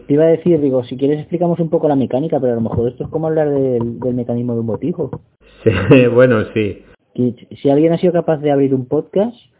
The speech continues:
Speaker 1: a no ser que tenga doce años, es probable que haya jugado al Tetris.
Speaker 2: No, y con doce años yo supongo que también,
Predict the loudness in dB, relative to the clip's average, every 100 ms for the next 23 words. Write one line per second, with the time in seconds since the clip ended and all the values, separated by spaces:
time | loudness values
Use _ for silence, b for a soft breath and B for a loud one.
0 | _ -12 -4 -2 0 0 0 0 -2 -2
1 | 0 -2 -4 -8 -6 -6 -2 -4 -2 -4
2 | -6 -10 _ -14 -12 -6 -4 -2 -2 -2
3 | -4 -4 -6 -6 -10 -16 -18 -20 _ -10
4 | -4 -2 -2 -4 -6 -6 -6 -6 -8 -8
5 | -8 -8 -6 -6 -6 -10 -8 -8 -6 -4
6 | -2 -4 -4 0 2 2 0 -4